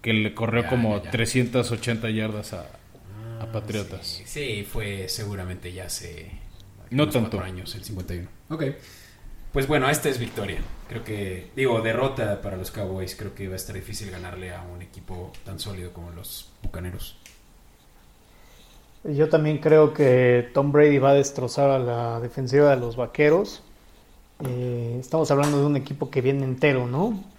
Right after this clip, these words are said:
Speaker 3: De, de ganar el Super Bowl, repite, y, y, y no veo ahí manera de que podamos, eh, poner siquiera competencia. Eh, la parte rescatable es que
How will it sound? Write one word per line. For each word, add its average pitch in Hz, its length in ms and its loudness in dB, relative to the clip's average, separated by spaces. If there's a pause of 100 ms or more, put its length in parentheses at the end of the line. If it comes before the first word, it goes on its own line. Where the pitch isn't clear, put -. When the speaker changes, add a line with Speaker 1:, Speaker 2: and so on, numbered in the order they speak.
(140)
Speaker 3:
De, 139 420 6
de 143 180 2
ganar 139 260 4
el 151 80 2
Super 139 320 0
Bowl, 156 480 6
repite, 139 960 4
y, - 800 -6
y, 156 60 -2
y - 20 0
no 151 240 2
veo 143 240 12
ahí 127 520 6
manera 123 460 0
de 117 100 -4
que - 80 -10
podamos, 120 680 -6 (640)
eh, - 500 -8
poner 143 300 2
siquiera 135 400 2
competencia. 120 840 -4 (180)
Eh, 170 460 -4
la 165 240 4
parte 156 840 10
rescatable 156 720 8
es 147 140 4
que 120 500 2